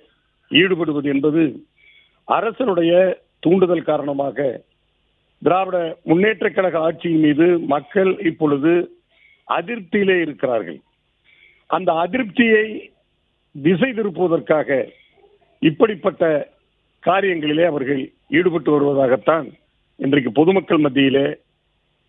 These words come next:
இன்றைக்கு கருத்து நிலவுகிறது. இப்பொழுது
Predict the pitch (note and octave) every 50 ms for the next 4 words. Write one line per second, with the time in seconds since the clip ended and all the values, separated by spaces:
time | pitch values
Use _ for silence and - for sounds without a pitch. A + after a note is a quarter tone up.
0 | _ _ _ - D3 D3+ D3 C#3+ C3+ - B2+ A#2+ - D#3+ F3+ F#3 - F3+ D#3 D3
1 | D3 C#3 C3+ A#2 A#2+ A2 G#2 E2+ E2 - - _ _ _ _ _ _ _ _ _
2 | _ _ _ _ _ - F#3 E3 D3 G3+ F#3+ F3+ F3+ F3 E3+ D#3+ E3